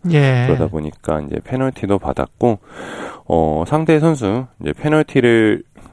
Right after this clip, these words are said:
Speaker 2: 반칙을 하게 된 선수가 이제 캐나다의 디부아 선수,
Speaker 1: 음.
Speaker 2: 황대현 선수가 금메달을 뗄 때 은메달을 딴 선수죠. 이 선수한테 이제 페널티를 범해서 나중에 황대현 선수가 미안하다라고 이렇게 사과하는 모습도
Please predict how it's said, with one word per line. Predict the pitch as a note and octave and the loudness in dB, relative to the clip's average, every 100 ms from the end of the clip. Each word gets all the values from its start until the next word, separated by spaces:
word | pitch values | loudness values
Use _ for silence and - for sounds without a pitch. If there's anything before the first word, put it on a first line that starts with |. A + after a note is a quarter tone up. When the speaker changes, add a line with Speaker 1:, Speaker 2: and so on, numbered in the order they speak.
| - | -6
Speaker 2:
반칙을 | E2+ F2+ A#2 A2 | -4 0 2 2
하게 | B2+ C3 | 2 2
된 | A#2+ A2+ | 0 0
선수가 | C3 A#2 F2+ | -2 -4 -4
이제 | E2+ | -4
캐나다의 | - F3+ F#3 C#3+ A#2 | -2 2 4 4 0
디부아 | - G2+ G#2 A#2+ | 2 0 4 2
선수, | A2 G2 E2 D#2+ D2 - - D#3 | 0 -4 -4 -8 -10 -16 -16 -12
Speaker 1:
음. | C3 A2+ | -8 -4
Speaker 2:
황대현 | F3 F3+ E3 | 2 2 4
선수가 | D#3 C#3+ C#3+ A#2+ | 0 0 0 0
금메달을 | G#2 A2 A2+ C#3 A#2+ G#2+ | 0 0 2 4 4 4
뗄 | G#2 | 0
때 | - | 2
은메달을 | F#2+ F#2+ B2 B2+ A2+ | 2 2 2 2 2
딴 | A2 G#2 | 2 -2
선수죠. | G#2 G2+ F#2+ - F2 F2+ - _ - - - - | -2 -6 -6 -6 -4 -4 -8 _ -20 -20 -18 -10
이 | E2 | -4
선수한테 | G2+ G2+ G2+ G#2 F#2+ - | -2 -2 0 0 0 -4
이제 | D#2 D2+ D2+ - | -6 -2 -4 -2
페널티를 | C3 C3+ C3 - G#2 | -2 -2 -2 -2 -2
범해서 | G2+ F#2 F#2 E2 C#2 F2+ | 0 -2 0 -2 0 0
나중에 | C#2+ C2+ E2 D#2+ | 0 -4 -4 -6
황대현 | G2+ A2 A2 | -4 -4 -4
선수가 | G2+ E2+ - D#2+ D#2 - - - - | -6 -10 -6 -6 -6 -12 -20 -20 -12
미안하다라고 | D#2+ E2+ F#2+ F2+ F2 D#2+ D2 D2+ | 0 2 2 2 2 0 -4 -8
이렇게 | C#2+ - | -10 -12
사과하는 | - C#3 D#3 C#3+ A#2+ | -4 -2 0 0 -2
모습도 | F2+ D#2 D#2 - - D#2 E2 | -4 -8 -10 -14 -6 -4 -4